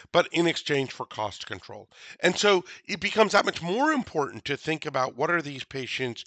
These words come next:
actually getting, because you can imagine that more affluent patients on Medicare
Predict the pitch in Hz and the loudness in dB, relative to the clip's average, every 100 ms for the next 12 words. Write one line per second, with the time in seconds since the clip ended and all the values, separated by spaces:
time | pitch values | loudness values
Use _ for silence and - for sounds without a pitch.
0 | - - - - 170 180 - 160 143 123 | -20 -20 -20 4 6 6 4 -8 -6 0
1 | 214 185 135 131 - - 170 165 170 151 | 2 2 0 -6 -16 -12 -8 0 2 2
2 | 139 156 147 143 196 208 165 147 143 117 | 0 -6 -2 4 6 6 2 -4 -4 -2
3 | 135 - 143 170 - 185 180 175 - - | -2 -2 2 2 2 -2 0 0 -2 -6
4 | 131 - 123 117 - 127 127 123 110 104 | -6 -4 -4 -4 -4 2 4 4 0 -4
5 | - 107 117 | -2 0 0